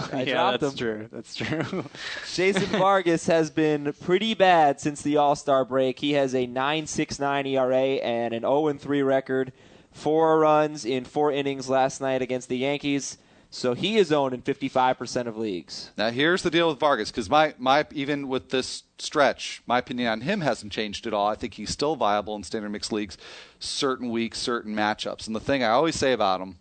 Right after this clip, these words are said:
Speaker 3: I feel like I've said this, you know, like, every show, so, uh, it's probably getting old, but, um, fly ball pitcher,
Speaker 1: Yeah.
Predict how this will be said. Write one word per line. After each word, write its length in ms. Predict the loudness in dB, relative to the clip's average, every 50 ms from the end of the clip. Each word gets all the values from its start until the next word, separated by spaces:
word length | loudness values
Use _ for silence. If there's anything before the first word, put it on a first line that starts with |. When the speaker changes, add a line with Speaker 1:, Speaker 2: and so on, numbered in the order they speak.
| _ -16
Speaker 3:
I 80 | -12
feel 160 | -8 -6 -6
like 140 | -6 -6 -6
I've 80 | -8 -6
said 160 | -6 -6 -6
this, 240 | -6 -8 -8 -10 -14 -10
you 100 | -10 -8
know, 180 | -8 -8 -10 -14 _ _ _ _ _ -14
like, 180 | -14 -10 -8
every 300 | -6 -6 -6 -6 -8 -10 -10 -6
show, 360 | -2 0 0 2 0 0 -4
so, 360 | -2 0 0 0 0 0 -4 _ _ -18 -14 -12 -12 -12 -12 -12 -14 -8 -2
uh, 80 | 0 0
it's 120 | 0 0
probably 180 | 0 0 2 2
getting 220 | 0 -2 -2 -2
old, 340 | -2 -2 -2 -2 -4 -6 -4
but, 260 | -2 0 0 -2 -4 _ -18 -20 -20 -20 _ _ _ _ _ _ -2
um, 380 | 0 2 2 2 0 -2 -6 -12 _ _ _ _ _ _ _ -4
fly 180 | 0 2 2 2
ball 160 | 2 0 0
pitcher, 600 | 0 -2 -2 -2 -2 -2 0 0 0 0 -2 -6 _
Speaker 1:
Yeah. 240 | -8 -6 -6 -6